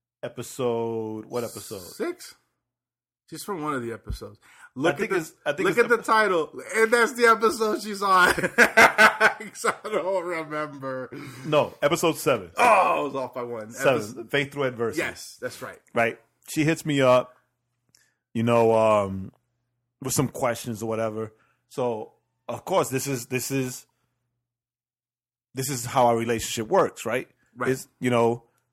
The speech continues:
Speaker 1: encouragement, you know, discipleship, whatever. So I, you know, I, I, I, I, I help her out the best that I could. And then, like, that right there was like, you know, boom,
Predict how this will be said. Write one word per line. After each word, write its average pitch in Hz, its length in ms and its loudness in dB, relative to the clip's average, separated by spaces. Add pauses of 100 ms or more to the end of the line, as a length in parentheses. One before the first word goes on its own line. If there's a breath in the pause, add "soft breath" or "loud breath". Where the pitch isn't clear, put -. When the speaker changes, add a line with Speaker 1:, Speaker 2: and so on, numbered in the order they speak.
(180)
Speaker 1:
encouragement, 123 1000 0 (380)
you 113 80 -8
know, 117 120 -2
discipleship, 120 800 -4
whatever. 120 340 0
So 117 420 -2 (640)
I, 139 160 0
you 147 240 -4
know, 120 80 0
I, 131 100 0 (160)
I, - 220 -8
I, 143 300 -10
I, 135 280 -6
I 131 80 -2
help 147 240 -4
her 123 60 2
out 120 100 0
the 107 80 -10
best 113 260 -8
that 92 100 -8
I 92 60 -10
could. 104 380 -10 (460)
And 107 240 -6
then, 110 420 -2 (1300)
like, 117 180 -10
that 139 180 0
right 113 200 0
there 127 200 6
was 101 220 0
like, 92 340 -6
you 107 60 -6
know, 82 240 -10 (100)
boom, 113 300 2